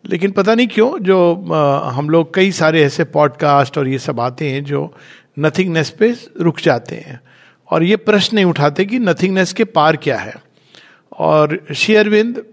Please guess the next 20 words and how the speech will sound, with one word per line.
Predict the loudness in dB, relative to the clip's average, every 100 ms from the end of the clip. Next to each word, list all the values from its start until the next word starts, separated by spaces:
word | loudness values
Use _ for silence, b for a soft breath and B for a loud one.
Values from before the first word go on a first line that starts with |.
| -10
naturally, | -2 0 0 0 0 -2 -2
हम | -4 0
लोगों | 0 0
ने | -2
इसी | -2 -4
canto | -4 -4 -2
में | -4
पढ़ा, | -2 -2 -2
उन्होंने | 0 0 0
क्या | 0 2 4
देखा? | 4 2 -2
उन्होंने | -8 -4 -2 -2
देखा, | 0 0 0 -2 -4 B B B B 0
"In | 2 4
the | 2
void | 4 4 4 2
he | 2 0 0 2
saw | 4 4
the | 4 4
omniscient | 4 2 2 0 -2 -2 -2